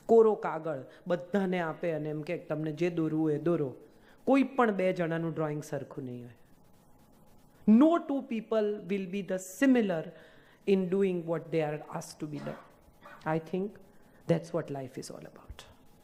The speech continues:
કોઈની જન-, જિંદગી સરખી નથી હોતી.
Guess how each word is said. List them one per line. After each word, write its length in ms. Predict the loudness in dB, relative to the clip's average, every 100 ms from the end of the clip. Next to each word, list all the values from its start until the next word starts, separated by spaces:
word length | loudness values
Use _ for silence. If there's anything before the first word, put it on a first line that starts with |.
| -20 -6
કોઈની 380 | 2 4 4 2
જન-, 280 | 2 0 -2
જિંદગી 400 | 0 0 0 -2
સરખી 440 | -2 -4 -4 -4
નથી 280 | -2 -2 -2
હોતી. 320 | -4 -4 -8